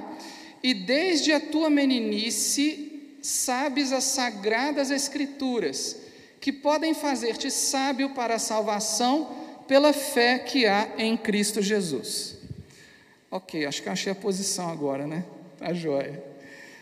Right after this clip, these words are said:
Escrituras nesse versículo é gramata,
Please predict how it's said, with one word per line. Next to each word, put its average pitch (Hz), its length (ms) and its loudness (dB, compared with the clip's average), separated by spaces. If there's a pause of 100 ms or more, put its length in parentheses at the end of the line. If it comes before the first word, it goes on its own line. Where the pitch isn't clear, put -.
(220)
Escrituras 320 960 6
nesse 262 300 2
versículo 220 1400 0
é 226 200 4 (340)
gramata, 240 1120 4